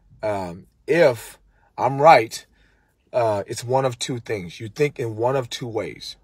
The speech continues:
And this message is as much for me as it is for you guys because, uh, I suffer from it. Um, so if, if I'm right, you're, you're in one of two places in your life, right? What's up, E P? You like this? You like the shirt?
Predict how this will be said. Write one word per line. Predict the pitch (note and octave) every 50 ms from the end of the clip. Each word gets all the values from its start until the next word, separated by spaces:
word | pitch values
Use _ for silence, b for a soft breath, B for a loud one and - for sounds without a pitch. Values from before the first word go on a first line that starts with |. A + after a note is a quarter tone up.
| _ _ -
And | G#2 A#2+ D3
this | F#3+ - -
message | D#3+ D#3 D#3 - D3+ C3+ B2+ A#2 A#2 -
is | - C3 A2+ C3
as | A#2+ A#2 G#2 A2
much | A#2+ C3+ C#3 - -
for | - A#2 A2+
me | A#2+ C#3 C#3 B2 A2+ A2 A2 b b b b b b b b b b b b b
as | - A2+ A2 G#2+
it | A2 G#2+
is | A2+ A2+ G#2 -
for | - - G#2+ G2
you | F#2+ A#2+ B2+
guys | A#2+ A2+ F2+ D#2+ - - - - - _
because, | - G#2+ - - G#2+ G2 F#2 F#2+ G2+ G#2 - _ b b b b b b b b b b _ - -
uh, | - A2 G#2+ G2 F#2+ F#2 F#2+ - -
I | F#2+ A2 A2+
suffer | - - - A2 G#2+ - G2+ E2+ E2+
from | - - - E2+ D#2 D#2+
it. | - - _ _ _ _ _ _ _ _ _ _ _ -
Um, | G#2+ G#2+ G2 F#2 F2+ F2+ F2 F#2+ A2 - _ _
so | - - D3 B2 A#2 A2+ G2+
if, | F#2 G#2+ - - -
if | - A#2+ G#2+ - - C#3 A2 -
I'm | B2+ D3 E3 E3
right, | F3+ F#3 E3 C#3+ A#2+
you're, | B2 C3+ C3 B2 -
you're | - C3+ C3 B2+
in | C3 C3 B2 A2+
one | A#2+ C#3+ D#3+ E3
of | D3+ -
two | - D#3+ C#3
places | - - C3 A#2 A2 - - F#2+ E2+ - B B B B B B B B
in | C3 A#2+ A#2
your | G#2+ G#2
life, | G#2 F#2+ C#2+ - - - - _ _ _ _ _ - _ -
right? | A2 G#2+ A2 A2+ -
What's | B2+ C3+ C3 -
up, | F3 D3+ - -
E | D3+ D3 C3+
P? | - - D#3+ D#3 D#3
You | E3+ F3+ F#3+ D#3
like | B2 B2 B2 B2+ C3 - -
this? | C#3 D3 D#3+ E3 -
You | C3
like | B2+ B2+ C3 D3 D3
the | - D3+
shirt? | - - - F#3 G3+ A4+ A4+